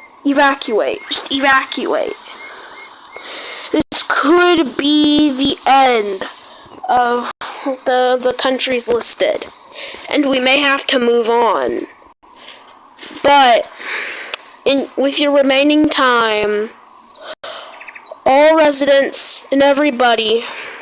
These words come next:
go outside, do whatever you need to do, pray, and hope for the best.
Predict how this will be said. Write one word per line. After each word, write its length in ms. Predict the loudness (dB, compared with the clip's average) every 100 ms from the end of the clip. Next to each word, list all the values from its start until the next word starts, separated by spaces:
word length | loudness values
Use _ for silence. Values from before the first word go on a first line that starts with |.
| -10 -12 -20 -20 -20 -18 -12 -12 -12 -14 -14 -12 -2
go 180 | 2 4
outside, 1000 | 2 0 -2 -2 0 2 2 2 0 -2 -8 -18 -14 -14 -6
do 100 | -2
whatever 300 | 0 2 2
you 140 | 0 2
need 200 | 0 0
to 80 |
do, 640 | -2 0 2 4 4 4 2 -4 -10 -12 -12 -10
pray, 680 | -4 2 4 4 4 4 0 -2
and 160 | -2
hope 320 | 2 0 0 -2
for 100 | -2
the 120 | 0
best. 840 | 0 0 -4 -2 0 0 0